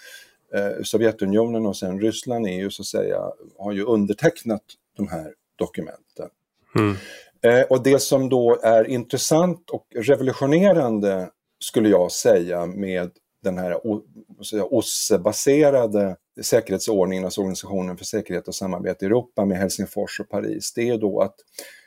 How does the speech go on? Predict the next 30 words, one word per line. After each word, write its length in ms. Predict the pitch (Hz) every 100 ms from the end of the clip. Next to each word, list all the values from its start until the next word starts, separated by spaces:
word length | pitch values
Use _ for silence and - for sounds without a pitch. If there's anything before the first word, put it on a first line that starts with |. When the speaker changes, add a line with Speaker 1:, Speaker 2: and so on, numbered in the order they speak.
| _ _ -
Speaker 1:
man 260 | 107 110 110
arbetar 760 | 139 117 90 113 107 - 107
med 280 | 101 101 95
ett 260 | - 101 -
så 140 | -
kallat 320 | 110 110 92 98
brett 480 | 85 104 120 _
säkerhetsbegrepp. 1120 | - - 131 104 - 98 101 - - 113 160 - _ _
Och, 140 | 135 120
eh, 280 | - 117 120 - - -
på 80 | 107
engelska 320 | 107 107 117
brukar 180 | 110 113
man 120 | 107
tala 220 | 117 101
om 100 | 95
the 60 | 95
comprehensive 680 | - 101 104 95 95 101 - -
concept 460 | 101 92 - -
of 80 | 104
security, 640 | - - 143 147 135 107
vilket 280 | 95 107 104
innebär 320 | 107 92 92
att 140 | 92 98
man 120 | 95
gör 160 | 95
en 120 | 95 98
direkt 420 | 107 123 - -
koppling 540 | 120 107 - 92 92
mellan 500 | 92 87 85 87 85